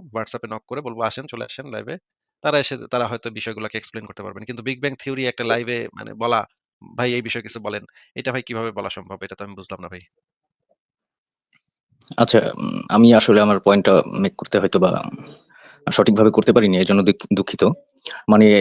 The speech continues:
Speaker 2: এর আগের একটা লাইভে যুক্ত হইছিলাম আপনার উম, আ, বিগ ব্যাং থিওরি নিয়ে কথা হইছিল ওখানে। তো আপনাদের আ, অ্যাথিস্টদের মধ্যে একজন আমাকে বলছিল যে মহাবিশ্ব, আমি একটা টপিকে কথা বলছিলাম যে মহাবিশ্ব একটা সময় মানে বিগ ব্যাং থিওরি অনুযায়ী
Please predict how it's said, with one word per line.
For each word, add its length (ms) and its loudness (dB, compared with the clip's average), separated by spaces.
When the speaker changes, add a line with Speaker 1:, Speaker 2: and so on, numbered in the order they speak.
Speaker 2:
এর 120 8
আগের 240 4
একটা 160 4
লাইভে 300 6
যুক্ত 340 4
হইছিলাম 360 2
আপনার 300 0
উম, 280 -10
আ, 60 -2
বিগ 180 4
ব্যাং 160 6
থিওরি 260 4
নিয়ে 180 6
কথা 220 2
হইছিল 280 2
ওখানে। 260 0
তো 120 2
আপনাদের 380 6
আ, 140 6
অ্যাথিস্টদের 600 4
মধ্যে 340 6
একজন 280 6
আমাকে 240 4
বলছিল 300 2
যে 160 4
মহাবিশ্ব, 480 4
আমি 260 8
একটা 280 4
টপিকে 320 4
কথা 200 0
বলছিলাম 360 0
যে 200 10
মহাবিশ্ব 420 4
একটা 200 2
সময় 320 6
মানে 140 6
বিগ 220 8
ব্যাং 180 6
থিওরি 340 6
অনুযায়ী 380 6